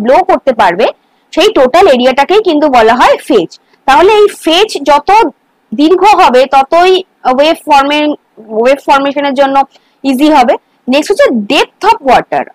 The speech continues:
অর্থাৎ, আহ, সমুদ্রের যে depth, অর্থাৎ এটা যদি sea surface হয়, এটা যদি sea bed হয়,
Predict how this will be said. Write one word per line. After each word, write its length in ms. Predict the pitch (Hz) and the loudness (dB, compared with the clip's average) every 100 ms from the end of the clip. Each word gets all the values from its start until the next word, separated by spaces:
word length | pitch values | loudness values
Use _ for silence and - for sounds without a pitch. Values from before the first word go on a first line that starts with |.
| _ | _
অর্থাৎ, 480 | 208 247 403 294 440 - _ _ _ _ | -4 -2 0 0 0 -4 _ _ _ _
আহ, 380 | 220 220 220 220 - - | -2 2 2 0 -4 -16
সমুদ্রের 540 | - 269 294 285 381 370 | -8 -4 -4 -2 -4 0
যে 120 | 466 440 _ _ _ _ - | -2 -2 _ _ _ _ -10
depth, 340 | 214 349 294 - _ _ | -2 0 0 -2 _ _
অর্থাৎ 340 | 202 214 311 285 | -2 0 -2 0
এটা 160 | 247 | -2
যদি 180 | 277 349 | -2 -2
sea 180 | - 339 | -2 -2
surface 420 | 339 302 330 311 | 0 0 -2 -2
হয়, 80 | 262 | -2
এটা 100 | 254 | -2
যদি 180 | 277 311 | -4 -6
sea 280 | - 302 | -4 -4
bed 240 | 247 277 262 | -2 -2 0
হয়, 180 | 226 | 0